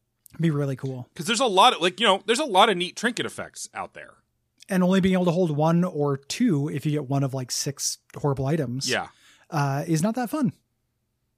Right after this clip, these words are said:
Speaker 1: You know? So yeah, trinket character. Get on it.
Speaker 2: I don't,
Speaker 1: Repentance
Speaker 2: this doesn't need a
Speaker 1: devs.
Speaker 2: six-room charge.
Speaker 1: Oh, absolutely not. How many trinkets do they think I'm getting per floor?
Speaker 2: Yeah, exactly. <laughs>
Speaker 1: Like, <laughs> if I get two trinkets per floor, that's a rarity, and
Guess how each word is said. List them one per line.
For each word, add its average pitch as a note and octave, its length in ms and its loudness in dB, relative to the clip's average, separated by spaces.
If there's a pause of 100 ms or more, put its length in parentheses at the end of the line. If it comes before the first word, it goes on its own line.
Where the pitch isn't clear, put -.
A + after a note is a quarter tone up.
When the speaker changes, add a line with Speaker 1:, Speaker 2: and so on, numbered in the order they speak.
(180)
Speaker 1:
You D3+ 100 -6
know? A#3+ 160 -6 (560)
So F4 100 -2
yeah, C#4+ 120 0 (120)
trinket C4 260 -2
character. C#3 440 -8 (200)
Get A3+ 100 4
on C4+ 160 4
it. B2+ 160 -8 (640)
Speaker 2:
I D4 100 4
don't, F#4+ 100 2
Speaker 1:
Repentance D#3 260 2
Speaker 2:
this D4+ 100 -2
doesn't F4 240 -2
need B3 160 0
a A3 40 0
Speaker 1:
devs. - 20 0
Speaker 2:
six-room A3+ 400 -4
charge. - 400 -4 (880)
Speaker 1:
Oh, G3+ 280 4
absolutely D#3+ 640 0
not. B2+ 240 -8
How A3 100 0
many C4+ 160 6
trinkets C#4 300 0
do F3 100 0
they D#3 80 2
think E3 180 0
I'm D3+ 80 0
getting D#3 200 0
per C#3 120 0
floor? F#3 340 -8
Speaker 2:
Yeah, A2 260 2
exactly. - 800 -8
<laughs> - 40 -20 (220)
Speaker 1:
Like, E3 280 4 (500)
<laughs> - 240 -6 (720)
if F3+ 100 0
I A#3 80 2
get B3+ 140 0
two A#3 160 -2
trinkets G#3+ 280 -2
per D#3+ 140 -4
floor, F3 300 0
that's D3+ 200 -2
a D3+ 60 -4
rarity, C3 480 -2
and B2+ 280 -6